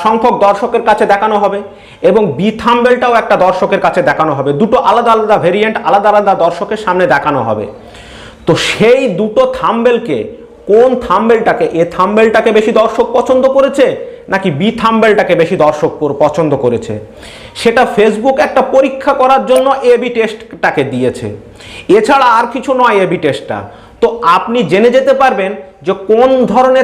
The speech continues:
থাম্বনেল দিলে দর্শক বেশি পছন্দ করবে বা কোন ধরনের ক্যাপশন দিলে দর্শক বেশি পছন্দ করবে, তা কারণ Facebook নিজেই এবি টেস্ট করে আপনাকে জানিয়ে দিচ্ছে। আপনি তার রেজাল্টেটাও দেখতে পাবেন যে কোন ধরনের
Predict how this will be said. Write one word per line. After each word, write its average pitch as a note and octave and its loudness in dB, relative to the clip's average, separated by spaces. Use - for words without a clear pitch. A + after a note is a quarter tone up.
থাম্বনেল A3+ 0
দিলে G#3 -2
দর্শক G3 0
বেশি G#3+ 0
পছন্দ F#3+ -2
করবে G2+ -6
বা F3 2
কোন A#3+ 2
ধরনের B3+ 2
ক্যাপশন A3+ -2
দিলে G#3 0
দর্শক A3+ 0
বেশি G3+ -2
পছন্দ G#3 0
করবে, A2+ -4
তা F#3+ 2
কারণ G#3 2
Facebook A3 2
নিজেই G#3+ 2
এবি G#3 0
টেস্ট A3+ -2
করে A3+ 2
আপনাকে G3+ 0
জানিয়ে F3 2
দিচ্ছে। C#3+ -4
আপনি A#3 0
তার A#3+ 2
রেজাল্টেটাও A#3 2
দেখতে G#3 0
পাবেন E3 0
যে G3 0
কোন A#3 0
ধরনের G#3 2